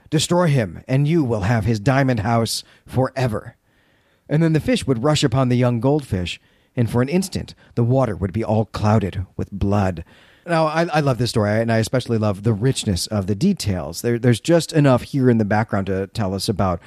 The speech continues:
Ignacio's family, their station in the world, but we also learn a lot about who Ignacio is, not limited to the fact that he talks about himself in the third person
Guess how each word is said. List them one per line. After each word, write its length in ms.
Ignacio's 480
family, 460
their 240
station 300
in 60
the 80
world, 340
but 140
we 140
also 300
learn 300
a 80
lot 340
about 340
who 300
Ignacio 640
is, 340
not 360
limited 420
to 80
the 120
fact 360
that 140
he 320
talks 260
about 200
himself 340
in 80
the 80
third 260
person 380